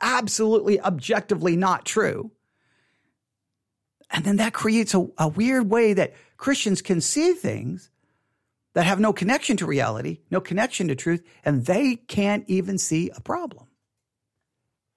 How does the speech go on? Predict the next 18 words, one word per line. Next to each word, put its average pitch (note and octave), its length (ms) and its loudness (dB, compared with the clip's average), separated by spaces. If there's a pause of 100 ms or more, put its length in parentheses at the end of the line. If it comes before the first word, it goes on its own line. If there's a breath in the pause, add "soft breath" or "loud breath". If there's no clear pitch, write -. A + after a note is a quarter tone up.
(600)
Is C3 180 -2
that C3+ 260 -2
possibly C#3+ 540 -2
why D3 460 -8 (1000)
you D3 100 -2
have B2+ 100 -4
Christians - 520 -4 (100)
over C#3+ 640 -4
and - 280 -6
over D3 600 -4
again D3+ 760 -14 (760)
buying E3 640 0
into D3+ 400 -2
the A#2+ 100 -2
most A2 460 -6
absurd, E3 960 -4 (640)
crazy G#3 840 2
theories? A#3+ 1040 -2